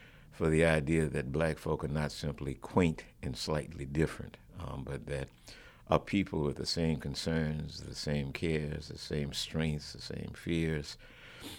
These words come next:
Uh, and, and, and that makes a difference.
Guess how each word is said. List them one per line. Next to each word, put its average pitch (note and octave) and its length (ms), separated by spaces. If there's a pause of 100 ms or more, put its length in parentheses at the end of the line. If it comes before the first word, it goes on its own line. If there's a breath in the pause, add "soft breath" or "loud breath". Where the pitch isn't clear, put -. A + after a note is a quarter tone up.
(120)
Uh, C#2+ 420 (540)
and, E2 360
and, E2+ 320
and F2 300 (140)
that D3+ 360
makes F2+ 560 (160)
a D2+ 80
difference. D#2 800